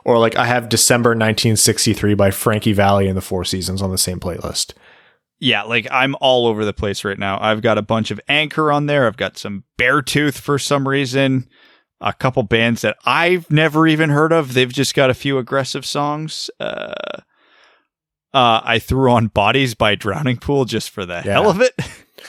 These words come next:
Speaker 1: Uh, Rage, you can never go wrong with the Rage Against the Machine.
Speaker 2: Oh, absolutely.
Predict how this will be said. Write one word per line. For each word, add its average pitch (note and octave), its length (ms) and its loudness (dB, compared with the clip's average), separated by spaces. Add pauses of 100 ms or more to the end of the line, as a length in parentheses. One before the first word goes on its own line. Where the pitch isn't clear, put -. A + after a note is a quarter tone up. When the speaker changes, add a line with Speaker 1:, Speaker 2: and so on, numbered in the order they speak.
(360)
Speaker 1:
Uh, A#2 240 2
Rage, C3+ 280 2
you C#3+ 140 -2
can C3+ 140 0
never C#3 180 4
go B2+ 300 4
wrong A#2+ 260 2
with A2+ 120 0
the A2+ 60 -6
Rage G#2+ 240 -2
Against A2 260 -4
the A2 60 -4
Machine. A2+ 560 -2
Speaker 2:
Oh, A2+ 300 2
absolutely. G#2 1300 -2